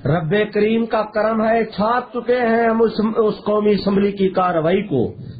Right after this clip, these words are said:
جو چ-، اس، اس زمانے میں بھٹو صاحب کے اس میں قومی اسمبلی میں مفتی محمود اور ہمارے اٹارنی جنرل تھے یحییٰ بختیار، ان کا قادیانی جماعت کا چیف گرو مرزا طاہر تھا،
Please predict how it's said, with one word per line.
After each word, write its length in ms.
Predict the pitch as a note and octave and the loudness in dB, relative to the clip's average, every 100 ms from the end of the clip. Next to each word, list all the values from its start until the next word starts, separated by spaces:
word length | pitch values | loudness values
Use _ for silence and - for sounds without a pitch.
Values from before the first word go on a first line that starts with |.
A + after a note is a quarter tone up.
| - | -2
جو 160 | C3+ E3+ | 0 0
چ-، 120 | F3+ | 0
اس، 320 | E3+ E3+ E3+ F3 | 0 2 2 2
اس 200 | F3+ D3+ | 0 2
زمانے 400 | E3+ F3 F3+ F#3 | 0 0 2 2
میں 280 | G3+ G#3+ G3 - - - | 2 2 -2 -8 -18 -2
بھٹو 320 | C3 E3+ F#3+ | 0 2 2
صاحب 340 | F#3 F3 F3+ F3+ | 2 0 -2 -2
کے 220 | F3+ E3+ | 0 0
اس 300 | E3+ E3+ D#3 | 2 0 0
میں 100 | E3+ | -2
قومی 300 | E3 F3 F3+ | 0 0 0
اسمبلی 360 | E3 E3+ E3+ F3+ | 0 2 2 2
میں 260 | G3 G#3+ G3 - - - | 2 0 -2 -10 -16 -2
مفتی 300 | D3 - G3+ | -2 0 0
محمود 480 | F3+ D3+ D#3+ F#3+ F#3+ - - - | 0 0 0 2 0 -2 -20 -8
اور 180 | D#3+ E3 | -2 0
ہمارے 440 | D#3+ D3+ D#3+ E3 E3+ | 0 2 2 2 2
اٹارنی 480 | D#3+ E3 E3+ F#3 | 0 0 0 0
جنرل 300 | D#3+ E3 E3 | 2 2 2
تھے 180 | D#3 F3 | 0 0
یحییٰ 360 | F3 D3+ D3+ D3+ | 2 2 2 0
بختیار، 520 | C#3+ - E3 E3 E3+ - - - E3 | -2 -2 -2 0 0 -4 -12 -8 -2
ان 160 | F3 | 0
کا 280 | F#3 F#3 D#3+ | 2 0 0
قادیانی 680 | - F3+ F#3 F#3 G3 A3 A#3 | -2 0 0 2 2 2 2
جماعت 480 | F#3 F3+ F#3+ G3+ G3+ | 2 0 0 -2 -2
کا 140 | F#3+ | -2
چیف 420 | F3+ G3 G3+ D#3+ | -2 -2 0 2
گرو 200 | F3+ G3 | 2 4
مرزا 320 | F#3+ E3 F#3 F3 | 4 2 2 0
طاہر 420 | F#3+ G3+ G#3+ - | 0 0 -2 -2
تھا، 200 | C3+ A2 | -6 -6